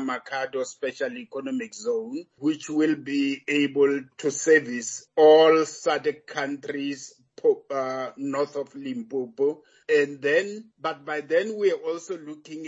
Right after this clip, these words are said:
at the Transfrontier Park, uh, the Kruger National Park, that if you are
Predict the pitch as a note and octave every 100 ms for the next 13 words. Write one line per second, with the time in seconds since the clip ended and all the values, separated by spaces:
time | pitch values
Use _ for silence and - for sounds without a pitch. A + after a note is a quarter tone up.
0 | D3 D3 C#3 C3+ C#3 C3+ - E3 D#3+ -
1 | - D#3+ D3+ D3 D#3+ D3 C3+ - D#3 B2
2 | - - C#3+ C3 C3 C3 A#2 - D#3+ D3+
3 | C#3 C#3 C3 C#3+ B2+ A#2 A2+ C#3+ A#2 -
4 | C3 D3 C#3 - _ F3+ F#3 G3+ E3+ D#3
5 | D3